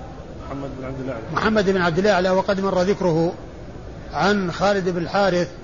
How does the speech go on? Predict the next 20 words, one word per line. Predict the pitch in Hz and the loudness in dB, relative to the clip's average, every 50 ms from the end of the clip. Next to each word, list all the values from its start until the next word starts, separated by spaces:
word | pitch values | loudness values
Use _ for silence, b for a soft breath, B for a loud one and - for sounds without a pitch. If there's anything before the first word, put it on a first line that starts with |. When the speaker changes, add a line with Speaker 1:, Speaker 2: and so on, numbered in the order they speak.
| - - - - - - - - - - - - - - - - - - 180 | -14 -14 -16 -16 -16 -16 -16 -16 -16 -16 -14 -14 -14 -14 -14 -14 -4 0 2
Speaker 2:
البصري، | 175 180 202 190 - 190 185 185 | 4 4 4 2 2 0 0 0
وقد | 180 175 180 180 180 | 0 0 0 -2 0
مر | 190 208 202 190 185 | 0 2 2 2 2
ذكره | 180 190 185 - 180 170 151 165 165 175 - - - - - - - - - - - - - - - - - 131 | 2 2 0 0 0 0 2 2 0 -2 -4 -8 -12 -14 -14 -14 -14 -14 -14 -14 -14 -14 -14 -14 -14 -12 -6 -4
عن | 165 170 170 190 190 - - - - | -2 -2 -2 -4 -6 -10 -14 -12 -10
Speaker 1:
عن | 131 131 - | -10 -8 -8
شعبة. | 160 151 127 113 110 104 - - - - - - - - - - - - - - - - - | -6 -6 -6 -6 -8 -10 -12 -12 -14 -14 -14 -14 -14 -14 -14 -14 -14 -14 -14 -14 -12 -6 0
Speaker 2:
عن | 160 180 180 | 2 2 2
شعبة، | 170 - 233 202 196 185 190 185 156 - - - - - - - - - - - - - - - - - - - - - | 4 4 4 4 6 6 4 4 2 -2 -6 -12 -14 -14 -14 -14 -16 -16 -16 -16 -16 -14 -14 -14 -14 -14 -14 -14 -8 -4
وقد | - 170 - 196 180 160 175 180 180 185 - - - - - - - - - - - - - - - - - - - - 180 | -4 -2 0 2 2 4 4 4 4 4 2 0 -8 -14 -16 -16 -16 -16 -14 -14 -14 -14 -14 -14 -12 -14 -14 -10 -6 0 2
مر | 196 202 190 185 | 4 4 4 4
ذكره. | 180 190 185 - 190 175 147 170 170 180 - - - - - - - - - - - - - - - - - - - - - - - - - | 4 2 2 2 0 2 2 2 0 0 -2 -6 -12 -14 -14 -14 -14 -14 -16 -14 -14 -14 -14 -14 -14 -14 -14 -12 -12 -14 -14 -14 -12 -10 -8
Speaker 1:
قال: | 123 131 135 | -6 -4 -2
"أخبرني | 139 131 - 147 147 143 143 139 135 | -2 -4 -4 -4 -4 -4 -4 -4 -4
معبد | 143 143 135 135 135 | -4 -4 -4 -4 -4
بن | 131 127 131 131 - | -6 -6 -6 -4 -2
خالد". | 151 131 117 110 107 - - - - - - - - - - - - - - - - - - - - - - - - - - - - - - - 180 185 180 | -2 -2 -2 -4 -6 -10 -12 -12 -12 -14 -14 -12 -12 -12 -12 -12 -12 -12 -12 -12 -12 -12 -12 -12 -12 -12 -12 -12 -12 -12 -12 -12 -12 -12 -8 -6 -4 0 2
Speaker 2:
قال: | 196 190 196 | 4 4 6
"أخبرني | 202 190 - 175 214 220 220 208 208 208 | 4 2 2 2 0 2 2 2 0 0
معبد | 220 226 202 202 196 190 180 | 0 0 0 2 2 0 0